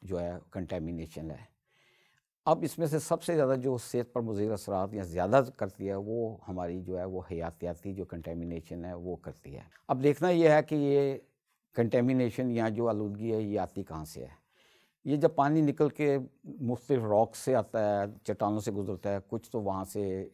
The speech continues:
ये ऐसे केमिकल साथ ले आता है, वो कंटामिनेशन हो जाती है। दूसरा हमारे पाइपलाइनें हैं जो पानी की, वो जो है वो आलूदा हो गई होती हैं या रस्टी हो गई होती हैं और मेयारी नहीं होती, वहाँ से आ जाती है।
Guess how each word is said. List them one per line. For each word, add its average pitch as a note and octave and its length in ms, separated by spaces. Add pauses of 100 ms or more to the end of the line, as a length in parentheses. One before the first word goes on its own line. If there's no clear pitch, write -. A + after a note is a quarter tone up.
(160)
ये F2+ 420 (360)
ऐसे G2+ 240
केमिकल F#2 460
साथ F2+ 340
ले F#2 80
आता F2 200
है, F2+ 80
वो F2+ 120
कंटामिनेशन F2 720
हो E2+ 120
जाती E2 300
है। E2+ 160 (600)
दूसरा C#3 340
हमारे C3 300
पाइपलाइनें B2+ 580
हैं A#2+ 180
जो A2 120
पानी G#2+ 300
की, G#2 400 (120)
वो A2+ 500 (200)
जो G2+ 200
है G2+ 100
वो G2 420
आलूदा G2+ 360
हो A2+ 120
गई G2 120
होती G2+ 280
हैं F#2+ 180
या F#2 140
रस्टी G2 360
हो G#2+ 140
गई F#2+ 120
होती F#2+ 280
हैं F#2 220 (500)
और F2 260 (120)
मेयारी G2 520
नहीं A#2 120
होती, F#2+ 320
वहाँ F#2 240
से A2 140
आ G#2 100
जाती F#2 360
है। F#2+ 220